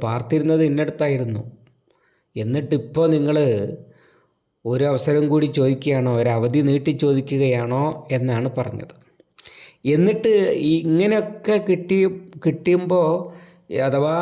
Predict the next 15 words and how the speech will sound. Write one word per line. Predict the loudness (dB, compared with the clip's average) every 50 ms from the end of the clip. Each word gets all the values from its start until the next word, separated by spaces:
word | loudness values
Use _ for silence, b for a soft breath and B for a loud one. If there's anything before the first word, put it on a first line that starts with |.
| -2 -2 -2
സ്വയം | -4 -2 0 2 2 2 2 2
മനസ്സിലാക്കാവുന്ന | 2 2 2 2 2 2 2 2 0 0 0 0 2 4 4 4 4 2
അടയാളങ്ങൾ | 2 2 2 2 2 2 2 2 2 2 2
തന്നെ | 2 2 2 2 2
ഉണ്ടാകുകയും | 2 2 0 0 0 0 2 2 4 4 4 4 2 2 0
പുറമെ | -2 0 0 0 2 2 2
അള്ളാഹു | 2 2 2 2 2 4 2 2 2
തആല | 0 -2 0 0 0
പറഞ്ഞു | 0 0 0 0 0 2 2
കൊടുക്കുകയും | 4 2 2 0 0 0 2 2 2 2
ചെയ്തിട്ട് | 2 0 2 2 0 0 0 0 0
എന്നിട്ട് | 2 2 2 0 0 0 0
എന്തുകൊണ്ട് | 0 2 2 2 2 4 4 4 2 2 0
ആ | 0 0
മനുഷ്യർ | 0 0 0 0 -2 0 0 0 2 2